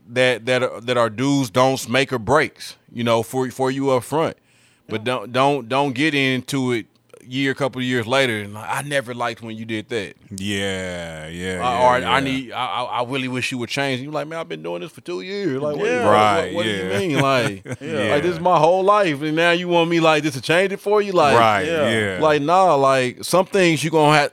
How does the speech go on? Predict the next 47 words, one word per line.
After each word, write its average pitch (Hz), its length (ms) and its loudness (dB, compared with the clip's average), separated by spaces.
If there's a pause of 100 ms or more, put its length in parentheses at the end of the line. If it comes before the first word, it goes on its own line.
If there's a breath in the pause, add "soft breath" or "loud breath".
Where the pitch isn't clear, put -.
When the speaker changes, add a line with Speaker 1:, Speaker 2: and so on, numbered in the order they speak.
Speaker 1:
some 180 260 2
things 170 440 2
in 160 200 2
relationships, 151 800 0 (460 soft breath)
there's 156 140 0
gonna 170 120 4
be 147 100 0
things 151 280 -2
that 127 240 -4
you 151 100 -6
dis-, 139 380 0
dislike 131 880 0 (240)
that 123 180 -6
you 151 80 -6
gonna 131 220 0
have 117 140 4
to 104 160 -6
accept. 92 360 -6 (100)
Speaker 3:
Yeah. 127 380 2
Speaker 2:
Yeah. 135 200 -6 (100)
Speaker 3:
Mm-hmm. 143 280 -6 (260)
Speaker 1:
And 139 200 4
be 156 160 4
okay 139 340 2
with 92 200 -4
it. - 100 -20
Speaker 3:
Right, 104 400 4
Speaker 2:
Yeah. - 80 -8
Speaker 3:
exactly. 123 400 4
Speaker 1:
Can't 147 160 6
even 139 100 0
get 123 100 2
an 117 60 4
attitude 160 560 4
every 151 220 2
time. 147 560 4
I 135 60 4
remember, 151 260 2
like, 135 360 2 (240 soft breath)
my 139 80 2
mama 165 220 6
said 147 240 2
something 135 260 0
to 117 80 -6
my 123 140 4
daddy 117 520 -2
the - 40 -18